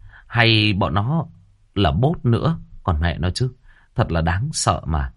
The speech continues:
Tại sao từ bao giờ bốt N P C mà lại có khả năng đến mức như vậy? Đường Hoa nghe thế cũng rùng mình. Hắn thật sự rất choáng váng. Tinh Tinh vỗ tay.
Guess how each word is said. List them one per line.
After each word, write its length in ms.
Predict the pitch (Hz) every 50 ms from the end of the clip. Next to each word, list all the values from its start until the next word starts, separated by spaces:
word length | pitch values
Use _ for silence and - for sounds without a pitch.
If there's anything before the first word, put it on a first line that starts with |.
| _ _ _ _ _ _ - _ _ _ _
Tại 140 | - 101 92
sao 300 | 92 - 101 101 95 90 -
từ 100 | 98 82
bao 160 | 82 95 98
giờ 280 | 92 90 80 73 71 - - _ _ _ _ _ _
bốt 220 | - 147 175 202 - -
N 80 | 113 101 92 82 87
P 20 |
C 220 | 107 117 110 - 127 120 120 117 110 - _ _ _
mà 140 | - 110 101
lại 120 | 95 92 -
có 100 | - 139
khả 160 | 151 - - 90
năng 280 | 71 85 95 98 95
đến 180 | 92 95 107 135
mức 180 | 170 165 -
như 120 | 127 101 82
vậy? 220 | 80 85 71 - - _ _ _ _ _ _ _ _ _ _ _ _ _ _ _ _ _ _ - - - - - - - _ _ _ _ _ _ _ _ _ - - - - -
Đường 220 | - 113 110 101 104
Hoa 180 | 123 131 120
nghe 220 | 113 110 113 110 104
thế 360 | - 107 104 107 127 147 165 - -
cũng 240 | - 110 - 151 147
rùng 300 | 117 104 87 80 76 76
mình. 240 | 80 78 69 69 69 - _ _ _ _ _ _ _ _ _ _ _ _ _ _ _ _ _ _ _
Hắn 340 | - - 98 98 117 147 151
thật 100 | - 110 -
sự 240 | - - - 80 - -
rất 240 | 98 139 - - -
choáng 260 | - 107 98 113 123
váng. 300 | - 107 104 110 135 185 - - _ _ _ _ _ _ _ _ _ _ _ _ _ _ _ _ _ _ _ _ _ _ _ - - - - _ _ _ _ _ _ _ _ _ _ _ _ _ _ _ _ _ _ _ _
Tinh 140 | - 120 104
Tinh 220 | 85 107 95 92 85
vỗ 200 | 98 87 82 117
tay. 240 | - 107 98 87 78